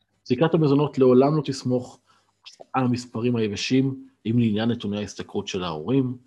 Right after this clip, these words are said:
אם לעניין יחסי השהיית כל אחד מהם, בטרם יפסוק באופן סופי את סכום המזונות, על בית המשפט להוסיף ולהתבונן היטב על התא המשפחתי שלפניו ועל נסיבותיו הפרטניות, ולהבטיח את חלוקת הנטל ההולמת ביותר, ביותר תנאים אלה.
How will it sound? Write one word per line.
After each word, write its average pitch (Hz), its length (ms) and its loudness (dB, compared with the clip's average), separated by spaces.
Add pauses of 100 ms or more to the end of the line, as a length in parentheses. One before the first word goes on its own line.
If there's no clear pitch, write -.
(300)
אם 147 140 2
לעניין 117 260 2
יחסי 101 340 -6
השהיית 107 600 -4
כל 110 160 -4
אחד 107 300 -4
מהם, 107 260 -4 (380)
בטרם 151 260 2
יפסוק 139 320 0
באופן 135 280 2
סופי 135 320 0
את 135 60 0
סכום 131 200 -2
המזונות, 123 480 0
על 110 60 -2
בית 123 180 0
המשפט 120 400 -4
להוסיף 117 380 0
ולהתבונן 110 420 -2
היטב 117 360 2
על 104 60 0
התא 101 180 -6
המשפחתי 123 560 -6
שלפניו 110 640 -4 (640)
ועל 104 160 2
נסיבותיו 101 560 -4 (520)
הפרטניות, 104 840 -2
ולהבטיח 107 760 0
את - 60 -20
חלוקת 117 440 -4
הנטל 120 360 0
ההולמת 107 380 0
ביותר, 107 340 -4 (600)
ביותר 113 280 -2
תנאים 95 300 -4
אלה. 82 180 -4